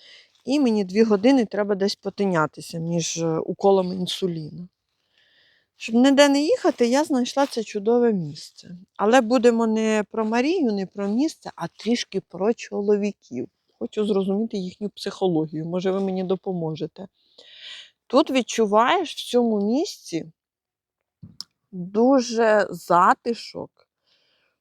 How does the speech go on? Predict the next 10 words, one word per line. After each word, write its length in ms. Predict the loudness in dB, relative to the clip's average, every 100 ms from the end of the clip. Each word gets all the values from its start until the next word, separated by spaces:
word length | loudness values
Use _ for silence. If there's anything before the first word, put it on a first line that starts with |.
| _ _ _ _
спокій. 960 | -8 -8 -4 4 6 4 0 -8 -10 -10 -20 _ _ _ _ _ _ _ _ _ _ _ _ -20 -20 _ -4
Оце 300 | 0 4 4
ця 200 | 4 2
вода, 520 | 2 0 0 2 0
це 160 | -4 -6
водосховище. 1400 | -2 0 0 -2 -10 -6 0 0 0 -6 -10 -16 -18 -20 -20 -10
Це 160 | -8
ця 320 | -8 2 4
вся 340 | 4 0 0 0
вода, 640 | 2 -2 -2 -2 -2 -2